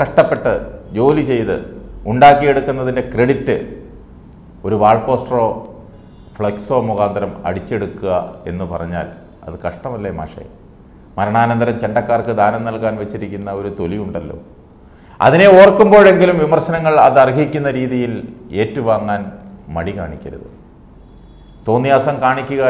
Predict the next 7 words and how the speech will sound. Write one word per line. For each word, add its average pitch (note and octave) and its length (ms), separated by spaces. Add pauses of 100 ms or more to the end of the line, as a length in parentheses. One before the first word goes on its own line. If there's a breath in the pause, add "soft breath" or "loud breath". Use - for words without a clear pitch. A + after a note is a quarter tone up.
എന്നത് A#2 260 (920)
ഞങ്ങളുടെ C3 420
അവകാശവും C#3+ 500 (100)
അത് C3+ 80 (120)
കണ്ട് C#3 240 (160)
അനങ്ങാതെ C#3 460
ഇരിക്കുക C3 340